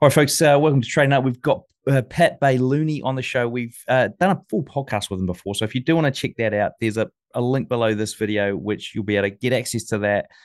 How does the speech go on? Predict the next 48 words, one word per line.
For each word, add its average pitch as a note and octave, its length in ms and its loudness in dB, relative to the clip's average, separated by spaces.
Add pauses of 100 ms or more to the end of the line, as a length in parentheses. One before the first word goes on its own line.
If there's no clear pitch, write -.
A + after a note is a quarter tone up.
(160)
Uh, G2+ 120 0
he G2+ 120 -2
breaks A#2 220 -2
down A2 120 -2
a G#2 60 -4
whole C3+ 420 0
bunch A#2+ 260 -4
of - 60 -14
stuff, - 180 -6
including B2 300 -4
his A2+ 140 -2
full G#2 160 -12
story. D#3 420 2
But B2 260 -4
today C#3+ 440 -2
he's E3 280 -4
back C#3+ 400 -2
on C#3 140 -2
the B2 60 -2
show B2 300 -2
to G#2+ 100 -6
talk C#3+ 340 -10
to - 160 -20
you C#3 60 -2
about G#2+ 400 -2
trading A#2 300 -4
psychology, B2 800 -4
in D3+ 160 0
particular, C3 640 -4 (400)
uh, B2+ 220 0
some E3+ 300 -2
of G3+ 60 -4
the F#3 80 2
laws C3+ 420 2
that - 180 -2
he's B2 300 -6
managed B2+ 320 -2
to B2+ 100 -4
curate B2 560 -2
over A#2 260 -2
his, A2 300 -4 (320)
uh, G#2 160 0
life B2 460 -2
as A#2+ 260 -4
a A#2 260 -4
trading A#2 360 -4
psychology G#2 540 -8
coach, D3 460 -4